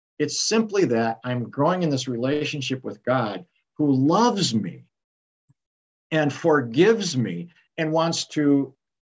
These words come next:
uh, strengthen me to face <laughs> this cruel old world that we live in, and,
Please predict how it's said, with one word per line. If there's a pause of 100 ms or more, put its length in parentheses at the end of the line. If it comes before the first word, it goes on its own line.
(120)
uh,
strengthen
me
to
face (120)
<laughs>
this (440)
cruel
old
world
that
we
live
in, (440)
and,